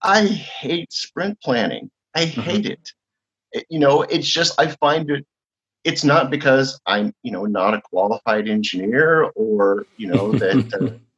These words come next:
Speaker 1: you know, I'm lacking in some skill or not a good team player or anything like that. I just don't like it. I find it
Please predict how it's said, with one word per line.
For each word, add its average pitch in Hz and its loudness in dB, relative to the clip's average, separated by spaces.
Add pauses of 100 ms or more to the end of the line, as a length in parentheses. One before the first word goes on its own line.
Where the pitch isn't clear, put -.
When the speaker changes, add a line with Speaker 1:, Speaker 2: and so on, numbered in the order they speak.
(280)
Speaker 1:
you 110 -10
know, 104 0
I'm 113 4
lacking 110 0
in 104 2
some 101 -2
skill 127 0
or 104 -2
not 107 0
a 110 -6
good 113 -4
team 120 0
player 127 2
or 101 0
anything 117 0
like 127 -2
that. 175 2 (220)
I 214 2
just - -2
don't 156 2
like 202 2
it. - -2
I 131 2
find 139 -2
it 135 -4